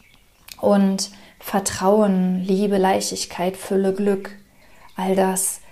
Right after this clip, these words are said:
kommt von tiefer, weil das ist unsere wahre Natur, das ist unsere Essenz.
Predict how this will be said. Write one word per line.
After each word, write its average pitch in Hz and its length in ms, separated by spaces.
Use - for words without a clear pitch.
kommt 190 240
von 180 180
tiefer, 190 640
weil 196 160
das 190 200
ist 196 160
unsere 190 300
wahre 180 300
Natur, 180 520
das 180 200
ist - 160
unsere 180 280
Essenz. 180 600